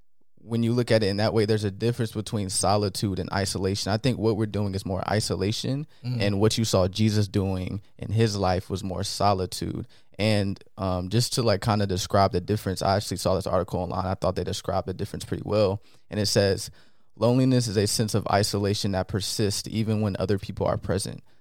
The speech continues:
Speaker 1: Solitude, in contrast, is the choice to be alone and use that time either for reflection or simply enjoyment in one's own company. It's about being present with oneself rather than the lack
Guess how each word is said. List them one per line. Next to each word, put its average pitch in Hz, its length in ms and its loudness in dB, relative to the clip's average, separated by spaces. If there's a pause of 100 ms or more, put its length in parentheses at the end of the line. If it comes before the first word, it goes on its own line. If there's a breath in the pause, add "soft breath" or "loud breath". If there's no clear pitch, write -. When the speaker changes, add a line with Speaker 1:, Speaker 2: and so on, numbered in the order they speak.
(120)
Speaker 1:
Solitude, 113 800 4
in 95 140 -4
contrast, 110 640 0
is 101 160 -4
the 98 120 -4
choice 113 340 0
to - 80 -6
be 98 140 -6
alone 104 400 0
and 104 200 -4
use 107 140 0
that - 180 0
time 98 280 0
either 95 260 -4 (300 soft breath)
for 101 200 2
reflection 117 640 0
or 101 120 2
simply 107 380 0
enjoyment 95 460 0
in 92 140 -6
one's 92 240 -4
own 87 200 -6
company. - 440 -6
It's 110 140 -6
about 92 280 0
being 95 180 -4
present 107 380 0
with 101 120 -2
oneself 98 580 -2
rather - 260 0
than 92 180 -6
the 90 100 -6
lack - 360 -4